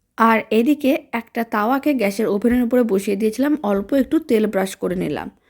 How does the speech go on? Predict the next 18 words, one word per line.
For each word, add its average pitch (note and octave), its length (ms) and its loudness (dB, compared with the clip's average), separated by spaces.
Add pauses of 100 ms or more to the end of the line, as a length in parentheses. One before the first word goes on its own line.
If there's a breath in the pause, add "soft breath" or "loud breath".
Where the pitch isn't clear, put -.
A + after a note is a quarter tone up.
(340)
খুবই D4 180 4
সামান্য C4 360 4
পরিমাণ C#4 360 2
দু B3 120 2
থেকে A#3+ 200 0
তিন A3+ 200 0
ফোঁটা A#3 260 -2
তেল G3+ 180 0
নিতে G3 200 -4
হবে A#3 140 -2
আর C4+ 100 -6
খুব B3 140 -2
ভালো G#3 220 0
করে D4 180 0
ব্রাশ F#3 260 -2
করে F#3 200 -6
নিতে F3+ 280 -6
হবে। - 200 -8